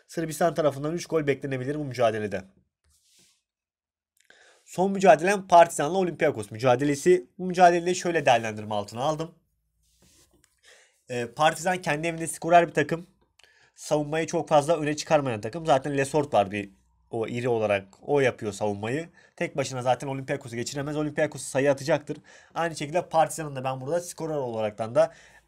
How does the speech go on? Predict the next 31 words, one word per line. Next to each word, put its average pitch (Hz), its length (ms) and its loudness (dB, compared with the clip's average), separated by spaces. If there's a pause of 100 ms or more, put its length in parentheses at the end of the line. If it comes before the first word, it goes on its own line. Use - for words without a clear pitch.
Olympiakos'a 139 520 0
karşılık 135 380 -2
verebileceğini 131 420 -4
düşünüyorum. 160 360 -8
Mücadele 151 500 0
genelinde 151 360 -8
üst - 240 -10
olarak 101 340 -6
değerlendireceğim. 143 640 -4 (440)
Muhtemelen 160 420 -4
yüz 156 200 0
altmış 151 460 2 (160)
barem 117 300 4
açılır 135 280 -2
gibi 113 200 -4
geliyor 131 280 0
bana. 135 160 -4
Yüz 143 160 -4
altmış 143 300 -4
bareminden 107 500 -4
burada 135 300 -2 (480)
mücadele 139 640 2
genelinde 123 360 -4
yüz 127 180 -8
altmış - 380 -2
bir, 110 80 -8
yüz 117 140 -6
altmış 120 280 -2
iki - 120 -14
sayı 104 200 -4
çıkabilir. 131 480 -4